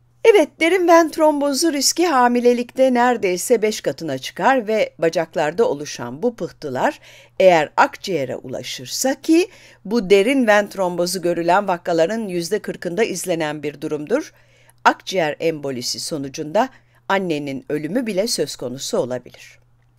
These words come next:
Bu yüzden derin ven trombozu görülen herhangi bir pıhtı ya da tromboembolizma izlenen durumlarda anneye hemen antikoagülan, yani kan sulandırıcı ilaçlar verilir. Bu videoda size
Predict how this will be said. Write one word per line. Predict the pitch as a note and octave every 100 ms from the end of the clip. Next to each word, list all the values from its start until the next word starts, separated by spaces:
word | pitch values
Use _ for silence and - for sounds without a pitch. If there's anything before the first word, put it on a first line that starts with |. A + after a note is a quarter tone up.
| _
Bu | G#4
yüzden | F#4+ A#3 F#3+ D#3+ C4 - - - - -
derin | G#3+ B3 C#4
ven | A#3 A3+ G#3+
trombozu | - F3+ E3+ E3 F3+
görülen | E3 E3+ D#3 D3 C3 - _
herhangi | - E3+ G#3+ B3 A3
bir | G#3+
pıhtı | - G#3 -
ya | A3 G3
da | G3+
tromboembolizma | - G#3+ G#3 G#3 G#3+ G#3 G3+ G3+ G#3 A3 G3+
izlenen | G3 E3 D#3+ F3 E3 D#3+ D#3
durumlarda | D#3 D#3 D3 C#3 C3 F3 C4 - - - -
anneye | A3+ A3 G3+ F#3+
hemen | A3+ C#4+ B3+
antikoagülan, | C4 A3+ A3 A3 F#3+ F3+ E3+ E3 C#3+ C#3
yani | D#3+ F3+ G#3+ C#4+ _ _
kan | - C4+
sulandırıcı | C#4 - G#3 F#3 F3 F3+ F3+
ilaçlar | A3+ D3+ C3 - D#3 C3+ A#2+
verilir. | G2+ E2 - - - _ _ _
Bu | F#4 E4
videoda | C#4 C4 B3 B3+
size | - A3+ A3 D#4